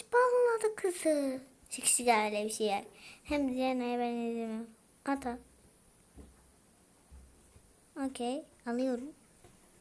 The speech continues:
At al diyor arkadaşlar bana. At aldım, evet. Ne yapacağım ben şimdi? Cumbalak. Olmadı.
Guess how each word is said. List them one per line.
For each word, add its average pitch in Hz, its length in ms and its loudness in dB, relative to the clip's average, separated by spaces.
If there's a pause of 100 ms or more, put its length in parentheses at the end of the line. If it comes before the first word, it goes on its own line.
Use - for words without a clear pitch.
(1500)
At 359 180 2
al 392 260 6
diyor 320 260 2
arkadaşlar 339 760 2
bana. 277 300 -4 (120)
At 320 240 -4
aldım, 285 500 0
evet. 254 580 -2 (560)
Ne 330 60 -2
yapacağım 302 420 -2
ben 262 100 -6
şimdi? 269 380 -8 (680)
Cumbalak. 539 560 6 (340)
Olmadı. 269 280 -2